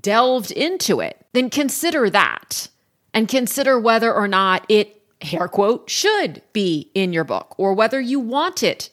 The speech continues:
to be in your book. If the idea came up for you to talk about a particular topic, especially, again, if we're in nonfiction,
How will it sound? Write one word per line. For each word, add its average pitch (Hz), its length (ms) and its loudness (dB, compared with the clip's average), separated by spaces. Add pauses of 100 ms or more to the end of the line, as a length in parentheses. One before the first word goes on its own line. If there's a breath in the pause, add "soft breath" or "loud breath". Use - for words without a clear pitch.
to 214 120 -2
be 175 140 0
in 165 220 -6
your 147 140 -6
book. - 400 -10 (360)
If 262 180 2
the 262 140 0
idea 262 520 0
came 285 440 -2
up 165 460 2
for 214 280 0
you 151 460 -2 (320 soft breath)
to 220 560 0
talk 262 340 4
about 196 220 4
a 165 60 -4
particular 202 520 -2
topic, 156 640 -4 (380)
especially, 214 540 0
again, 165 440 0
if 180 100 -10
we're 190 140 0
in 180 100 -2
nonfiction, 170 840 -2